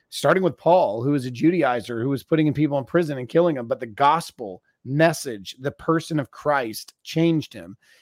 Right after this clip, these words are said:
And that message that he continued on in churches all the way to us today, there's a, a thread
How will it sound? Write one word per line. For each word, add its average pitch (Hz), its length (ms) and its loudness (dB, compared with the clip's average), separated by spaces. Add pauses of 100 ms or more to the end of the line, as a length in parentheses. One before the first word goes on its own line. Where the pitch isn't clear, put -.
(160)
And 151 140 4
that 151 180 4
message 156 460 2
that 143 180 -4
he 175 200 0
continued 147 540 -2
on 143 220 0
in 127 80 -8
churches 123 540 -4 (440)
all 160 200 8
the 220 80 4
way 220 160 8
to 185 220 4
us 196 200 2
today, 113 640 -6 (480)
there's 156 300 2
a, 147 340 0
a 180 200 -6 (140)
thread 147 640 2